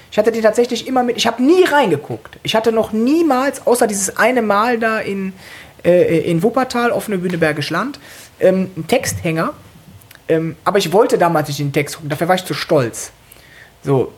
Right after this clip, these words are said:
weil ich war ja, wie gesagt, der nächste Mario Barth. Mario Barth guckt nicht in den Text, weißt du? Und ich hatte den Text immer hinten drin, das war meine Vorbereitung. Mittlerweile, je nachdem,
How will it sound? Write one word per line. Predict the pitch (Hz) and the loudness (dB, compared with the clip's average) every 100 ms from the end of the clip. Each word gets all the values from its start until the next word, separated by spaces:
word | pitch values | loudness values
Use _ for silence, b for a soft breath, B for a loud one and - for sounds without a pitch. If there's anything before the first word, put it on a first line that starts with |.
| - | -12
weil | - 127 | -4 -2
ich | 143 | 0
war | 147 | 2
ja, | 156 156 | 4 4
wie | |
gesagt, | 156 165 165 | 2 2 0
der | |
nächste | 156 156 165 | 0 0 -2
Mario | 160 156 160 | -2 0 2
Barth. | 165 123 | 2 0
Mario | 120 117 117 | -2 -6 -4
Barth | 131 - | -4 -4
guckt | 190 139 | -8 -6
nicht | 127 | -6
in | |
den | 120 | -6
Text, | 127 - - - - - B B - | -8 -10 -14 -12 -12 -12 B B -16
weißt | - - | -12 -10
du? | 220 B B B B | -12 B B B B
Und | - 180 180 170 - - | 2 4 2 -4 -12 -6
ich | 160 | -2
hatte | 247 | 0
den | 233 214 | 0 0
Text | 247 233 | -2 0
immer | 220 | -2
hinten | 214 143 | -2 -2
drin, | 170 247 | 0 0
das | 233 - | 0 -2
war | 190 | -4
meine | 170 | -4
Vorbereitung. | - 196 214 214 208 | -4 -4 -6 -8 -6
Mittlerweile, | 180 180 170 165 202 247 254 B B B B B B B B B B _ _ - | -6 -2 0 2 2 0 -2 B B B B B B B B B B _ _ -12
je | 139 175 | -4 0
nachdem, | 240 214 147 143 185 202 123 98 | 2 0 -2 0 4 2 0 -6